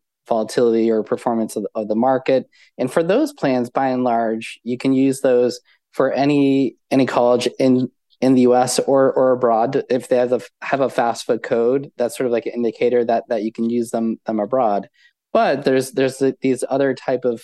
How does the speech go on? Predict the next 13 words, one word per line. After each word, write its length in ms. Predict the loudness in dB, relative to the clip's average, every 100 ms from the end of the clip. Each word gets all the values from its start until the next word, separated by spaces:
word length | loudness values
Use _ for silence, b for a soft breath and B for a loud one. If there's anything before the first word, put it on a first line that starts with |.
| _ _
five 200 | -4 -4
two 100 | -2
nine 120 | -4
plans. 460 | -2 -2 -2 -4 -10 B B B
They 80 | 2
were 80 | 2
actually 280 | 0 0
the 100 | 2
original. 500 | 2 2 0 0 -2
So, 220 | -2 -4 -4
so 140 | -2
the 120 | -2
original 580 | 0 -2 -2 -2 -2 -4